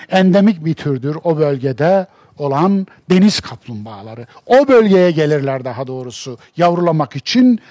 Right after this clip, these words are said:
o bölgede yumurtalarını bırakır ve giderler. Meğer yuvasını karettaların yuvasına yapmıştı. Çocuğu yoktu, kaplumbağaları evlat edindi. Evet.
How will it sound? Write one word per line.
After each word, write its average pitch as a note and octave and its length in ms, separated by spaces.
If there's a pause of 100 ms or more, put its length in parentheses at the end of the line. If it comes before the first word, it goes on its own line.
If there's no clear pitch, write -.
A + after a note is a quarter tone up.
(160)
o A#3 180
bölgede D#3 360
yumurtalarını D3+ 760
bırakır C4+ 480
ve G3+ 100
giderler. C3+ 480 (960)
Meğer C4+ 320
yuvasını A#3+ 520
karettaların G#3 600
yuvasına F#3+ 520
yapmıştı. - 580 (880)
Çocuğu C4+ 420
yoktu, C4 440
kaplumbağaları G3+ 760
evlat F3 420
edindi. G2+ 320 (2750)
Evet. A2 220